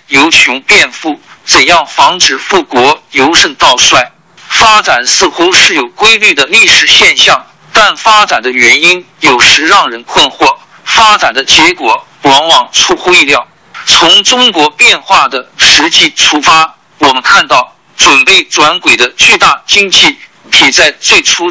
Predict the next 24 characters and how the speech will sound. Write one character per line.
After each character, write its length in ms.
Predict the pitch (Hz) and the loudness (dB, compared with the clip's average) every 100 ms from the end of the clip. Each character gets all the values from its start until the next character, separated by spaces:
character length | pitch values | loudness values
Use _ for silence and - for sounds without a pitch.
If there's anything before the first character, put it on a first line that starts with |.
| - | -4
经 320 | - - 214 | -2 -2 0
历 100 | 202 | -2
了 120 | 131 127 | -2 0
危 200 | 175 - | 0 0
机 320 | - - - | 0 -2 -4
和 200 | - 139 | -4 -2
重 280 | 131 214 - | -2 -2 -2
创， 400 | - 170 147 143 _ _ - | 0 2 2 0 _ _ -4
受 280 | - 254 202 | 0 0 -2
重 300 | - 269 - | -2 0 2
大 180 | 175 151 | 2 0
历 180 | 180 | 0
史 220 | 165 147 127 | 0 0 2
事 260 | - 202 | 2 0
件 240 | 151 147 123 | 0 0 0
影 140 | 123 | 0
响， 280 | - 104 - _ _ - - | 0 0 -2 _ _ -20 -2
对 260 | - 160 - | 0 0 -4
传 340 | - 156 165 | -2 0 0
统 240 | 165 127 120 | -4 -6 -4
思 280 | - - | -2 0
想 240 | - 131 110 | 2 0 -2
观 200 | - 147 | -2 0
念 220 | 156 147 | 0 -2